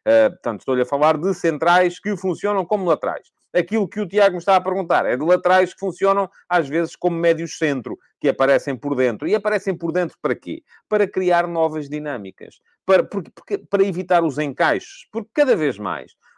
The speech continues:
os adversários vão encontrando formas de contrariar os diversos posicionamentos. E se uma equipa cristaliza dentro dos posicionamentos, hum,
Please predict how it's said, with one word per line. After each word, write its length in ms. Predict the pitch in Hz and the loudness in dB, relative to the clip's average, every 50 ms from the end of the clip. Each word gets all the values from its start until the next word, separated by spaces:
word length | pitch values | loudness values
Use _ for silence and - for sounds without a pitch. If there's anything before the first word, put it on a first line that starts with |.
| _ | _
os 220 | - 202 214 175 185 | -6 -4 -2 2 2
adversários 640 | 190 160 147 151 139 123 - 131 123 123 135 127 127 | 0 0 0 -4 -6 -4 -2 0 0 0 0 -2 -2
vão 160 | 156 160 156 | -4 -4 -4
encontrando 460 | 147 - 160 143 131 151 156 143 - | -4 -6 -6 -4 -4 -4 -6 -6 -4
formas 340 | - 156 156 151 156 151 - | 0 0 0 0 0 -6 -10
de 80 | _ | _
contrariar 600 | _ 170 156 127 131 147 135 131 139 139 139 139 | _ -6 -6 -4 -2 -2 0 2 2 2 2 2
os 100 | 147 131 | 0 -2
diversos 400 | 127 135 123 139 147 143 139 - _ | -4 -4 0 0 0 0 0 -6 _
posicionamentos. 840 | - 135 127 143 139 - 147 143 147 143 143 127 117 110 101 - - _ _ _ _ _ | -10 -8 -8 -8 -8 -8 -8 -6 -6 -4 -4 -6 -6 -8 -10 -14 -20 _ _ _ _ _
E 140 | - 247 233 | -2 -2 -2
se 120 | - - | 0 -2
uma 120 | 247 226 208 | 0 0 0
equipa 340 | 180 - - 104 - 117 110 | -2 -2 -4 -4 -2 -4 -4
cristaliza 720 | - 160 170 185 180 - 175 151 131 123 113 98 104 120 | -4 -2 -4 -4 -2 -2 0 0 0 0 -2 -2 -2 0
dentro 320 | 120 147 147 127 131 127 | 0 0 0 0 -4 -6
dos 160 | 120 127 117 - | -6 -6 -8 -8
posicionamentos, 840 | _ 117 113 120 113 - 117 107 101 90 85 78 78 73 - _ _ _ _ _ _ _ 131 135 127 123 120 120 120 110 - _ | _ -8 -8 -8 -8 -8 -10 -10 -10 -10 -10 -12 -14 -16 -20 _ _ _ _ _ _ _ 0 2 2 2 0 -2 -6 -10 -12 _
hum, 200 | 151 151 156 151 | -10 -10 -10 -10